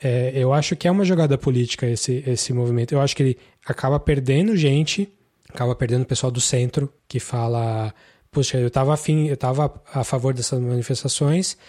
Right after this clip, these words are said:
mas agora que a galera quer acabar com a polícia, então eu tô fora." Mas ela ganha no sentido de que, se tiver força suficiente do, desse lado, a conversa vai pender mais pro lado deles do que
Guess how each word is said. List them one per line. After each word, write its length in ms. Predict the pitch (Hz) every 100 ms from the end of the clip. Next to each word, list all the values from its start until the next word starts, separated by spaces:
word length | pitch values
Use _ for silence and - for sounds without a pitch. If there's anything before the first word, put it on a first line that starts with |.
| - 143
mas 140 | 131
agora 200 | 131 135
que 60 | -
a 40 |
galera 300 | 131 120 120
quer 200 | - 117
acabar 320 | 113 127 127
com 80 | 127
a 40 |
polícia, 400 | - 131 131 -
então 380 | 170 165 151 165
eu 80 | 170
tô 100 | 180
fora." 360 | - 127 110 - _ _ _ _
Mas 520 | 143 143 135 147 151
ela 200 | 151 151
ganha 540 | 147 135 135 143 151 156
no 140 | 156
sentido 360 | - 147 147 135
de 140 | 143
que, 340 | - 139 123 -
se 280 | - - 175
tiver 300 | - 160 147
força 340 | - 143 127 139
suficiente 680 | - 135 - 120 120 127 123
do, 400 | 131 139 127 139
desse 300 | 131 127 131
lado, 440 | 127 160 175 123 - _ _
a 220 | - 135
conversa 840 | 131 - - 143 135 131 131 -
vai 300 | 143 139 139 - _ -
pender 500 | 147 139 135 147 -
mais 340 | 143 131 135
pro 160 | - 151
lado 240 | 139 131
deles 300 | 127 123 127
do 100 | 131
que 140 | -